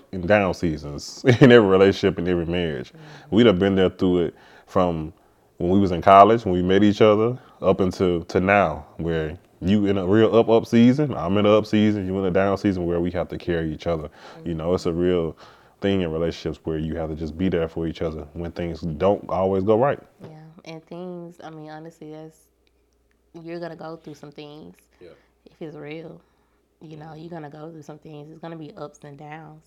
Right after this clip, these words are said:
Speaker 2: So make sure that that commitment is the person, whoever you commit yourself to,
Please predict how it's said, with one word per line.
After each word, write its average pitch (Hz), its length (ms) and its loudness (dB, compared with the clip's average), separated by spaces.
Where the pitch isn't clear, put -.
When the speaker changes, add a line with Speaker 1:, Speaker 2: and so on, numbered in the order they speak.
Speaker 2:
So 170 300 -18
make 220 220 -6
sure 226 300 -10
that 175 240 -12
that 170 180 -16
commitment 175 760 -14
is 160 280 -16
the 170 120 -16
person, 165 760 -18
whoever 220 320 -6
you 196 180 -10
commit 175 400 -12
yourself 165 560 -16
to, - 220 -18